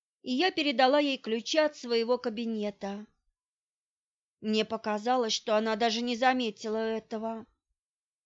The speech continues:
Ладно, завтра схожу, проверю, чтобы убедиться, что всё идёт так, как надо. Если что, с Зоей поговорю.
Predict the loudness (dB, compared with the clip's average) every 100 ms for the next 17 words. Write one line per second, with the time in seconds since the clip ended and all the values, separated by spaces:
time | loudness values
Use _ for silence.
0 | _ _ _ -4 6 8 8 4 -2 2
1 | 2 2 -6 -4 -4 -4 -4 0 0 2
2 | 0 0 0 -4 -8 _ -18 0 2 4
3 | 0 0 -4 -6 -8 -6 -4 -4 -4 0
4 | 2 2 -2 -2 -2 -4 -2 -4 -2 -2
5 | -2 -4 -8 -10 _ _ _ _ _ _
6 | _ _ _ _ _ -10 -2 0 0 -4
7 | 0 0 -2 -2 -4 -2 -4 -6 -6 -2
8 | -2 -2 -2 -4 -8